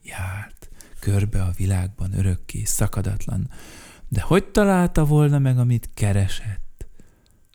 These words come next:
Belefáradt, elszomorodott. És akkor találkoztatok. Igen, mondta Mikka Makka, találkoztunk.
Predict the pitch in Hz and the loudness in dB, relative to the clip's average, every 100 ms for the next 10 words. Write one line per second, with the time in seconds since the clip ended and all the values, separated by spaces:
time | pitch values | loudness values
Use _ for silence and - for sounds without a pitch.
0 | - - 92 90 - - - - - - | -6 0 2 4 4 2 0 -4 -6 -8
1 | - - - - - - - - - - | -10 -16 -6 -6 -4 -6 -6 -10 -10 -10
2 | - - - - - - _ _ _ _ | -12 -14 -14 -16 -16 -20 _ _ _ _
3 | - - - - - - - - - - | -20 -20 -18 -18 -18 -10 -2 0 0 -2
4 | - - - - - - 185 123 - - | -4 -8 -10 -14 -12 -2 0 2 0 -4
5 | - - - - - - - _ _ _ | -4 -2 -2 -4 -8 -16 -20 _ _ _
6 | _ - 262 170 78 - - - - - | _ -6 -2 -2 -2 -8 -12 -20 -20 -20
7 | - - 95 - 95 98 - 98 95 - | -12 -6 -6 -4 -4 -4 -6 -8 -8 -10
8 | - - - - - - - 226 120 85 | -16 -16 -18 -20 -20 -14 -4 -2 0 -2
9 | - - - - 147 156 | -8 -10 -10 -10 -12 -14